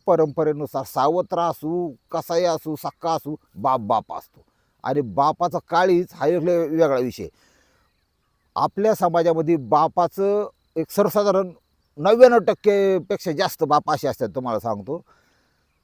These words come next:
की त्यांचा पूर्वी जीव असतो स्वतःच्या मुलीवर, सक्का असू, सावत्र असो.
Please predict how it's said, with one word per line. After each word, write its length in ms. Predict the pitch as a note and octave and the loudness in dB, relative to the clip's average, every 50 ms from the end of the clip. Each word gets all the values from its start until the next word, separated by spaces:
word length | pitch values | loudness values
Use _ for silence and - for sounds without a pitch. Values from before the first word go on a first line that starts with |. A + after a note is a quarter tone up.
| _ - | _ -10
की 60 | - | -10
त्यांचा 320 | D#3+ - - C4 A#3+ F3+ B3 G#3 | -4 4 4 4 6 6 2 2
पूर्वी 260 | - G#3+ F#3+ E3 D#3 C3+ | 2 2 2 2 2 0
जीव 200 | G2+ A2+ G#2+ G2+ | 0 -2 -2 -2
असतो 360 | F#2 - - - - - - - - | -4 -6 -10 -18 -20 -20 -20 -18 -12
स्वतःच्या 340 | - C#3+ - - B2+ G2+ B2 | -10 -8 -4 -4 -2 -2 -2
मुलीवर, 300 | G#2+ G#2+ G2+ F#2 E2 D2+ - - - - - - - _ - - | -4 -4 -6 -6 -8 -10 -12 -16 -16 -16 -16 -16 -18 _ -4 -4
सक्का 260 | E3 - - F3+ E3 | -4 -4 -2 -2 -2
असू, 320 | D3+ C3+ - D3 D3 D3 C3+ _ _ _ - | -2 -2 -4 -8 -8 -8 -10 _ _ _ -4
सावत्र 360 | C#3 A#2 G#2 F#2+ - - D#2+ | -4 -2 -2 -4 -6 -8 -14
असो. 220 | D2+ - - D2+ | -14 -14 -16 -20